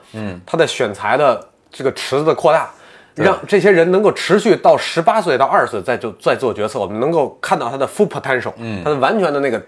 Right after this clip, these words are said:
Speaker 2: 潜力的时候，这样的一支预备军和我们可能在十二岁就筛掉了大家之后，
Speaker 1: 对。
Speaker 2: 留下的那些人，而且那些人未必像小美和大壮那样，
Speaker 1: 嗯。
Speaker 2: 那么喜欢他们从事这项运动。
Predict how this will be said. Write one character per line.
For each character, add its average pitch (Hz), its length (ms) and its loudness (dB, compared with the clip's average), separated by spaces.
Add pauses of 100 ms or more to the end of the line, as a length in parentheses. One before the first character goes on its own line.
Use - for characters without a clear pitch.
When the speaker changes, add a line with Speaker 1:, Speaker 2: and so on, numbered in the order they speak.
(140)
Speaker 2:
潜 107 220 -4
力 123 80 2
的 104 80 -2
时 101 140 -8
候， 92 120 -6 (540)
这 247 120 4
样 160 200 2
的 135 100 2
一 123 160 0
支 143 360 0
预 165 160 2
备 135 200 4
军 131 400 2
和 - 240 0
我 151 220 4
们 113 320 0
可 113 140 -6
能 113 120 -2
在 139 120 0
十 - 200 -6
二 147 160 6
岁 143 160 0
就 123 120 0
筛 160 280 0
掉 139 220 4
了 104 100 0
大 117 140 0
家 120 160 2
之 120 180 -6
后， 120 300 -2 (140)
Speaker 1:
对。 87 300 -6
Speaker 2:
留 143 200 6
下 185 100 2
的 151 120 0
那 139 100 -2
些 143 100 0
人， 117 160 0
而 165 120 0
且 196 60 4
那 180 120 4
些 190 100 2
人 165 320 0 (720)
未 185 280 4
必 175 180 -2
像 131 220 0
小 117 220 2
美 117 160 -2
和 107 100 -8
大 107 180 0
壮 104 260 -4
那 95 80 -8
样， 87 160 -14 (180)
Speaker 1:
嗯。 95 160 -16
Speaker 2:
那 170 140 2
么 123 120 -4
喜 104 220 -8
欢 98 180 -6
他 110 80 -8
们 104 120 -6
从 101 180 -10
事 104 120 -6
这 98 60 -6
项 104 140 -10
运 120 100 -6
动。 - 80 -14